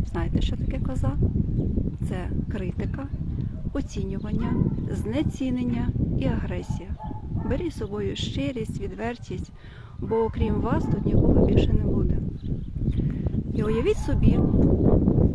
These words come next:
що ви вже на цій зустрічі з собою. Ви є я один і є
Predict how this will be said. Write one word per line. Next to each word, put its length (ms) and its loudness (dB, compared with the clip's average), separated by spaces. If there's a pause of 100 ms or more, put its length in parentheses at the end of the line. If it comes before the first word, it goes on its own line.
(1400)
що 180 0
ви 120 6
вже 260 6
на 120 0
цій 160 0
зустрічі 520 0
з 100 -2
собою. 520 -6
Ви 280 0 (140)
є 460 -2 (320)
я 220 -6 (180)
один 420 -2 (360)
і 80 -6
є 340 -4